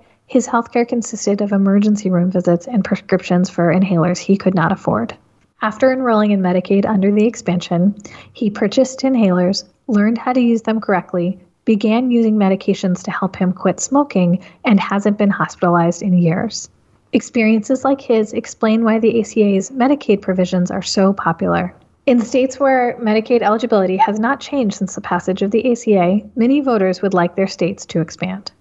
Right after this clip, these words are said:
My patients also number among those the A C A has left behind. Families whose medical bills have bankrupted them, twenty-seven-year-olds with diabetes who are unable to grapple with the astronomical price of insulin,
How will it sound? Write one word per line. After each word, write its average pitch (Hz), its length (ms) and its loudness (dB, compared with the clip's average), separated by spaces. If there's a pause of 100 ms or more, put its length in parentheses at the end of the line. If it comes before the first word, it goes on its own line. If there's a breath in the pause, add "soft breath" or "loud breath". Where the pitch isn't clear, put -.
(680)
My 240 140 -4
patients 294 420 -2
also 247 220 2
number 180 340 0
among 208 420 0
those 226 280 0
the 208 220 2
A - 20 0
C 247 220 -2
A 233 220 2 (120)
has 196 140 -2
left 170 240 0
behind. 165 480 -2 (580 soft breath)
Families 214 540 0
whose 208 180 -2
medical 185 320 0
bills 208 320 2
have 196 240 -8
bankrupted 180 540 -2
them, 226 300 0 (560)
twenty-seven-year-olds 220 1080 0
with 196 140 -4
diabetes 175 640 0
who - 160 0
are 180 280 2
unable 214 420 2
to 196 140 -4
grapple 180 440 0
with 180 140 0
the 208 200 0
astronomical 180 680 0
price - 260 -6
of 185 80 -10
insulin, 214 580 0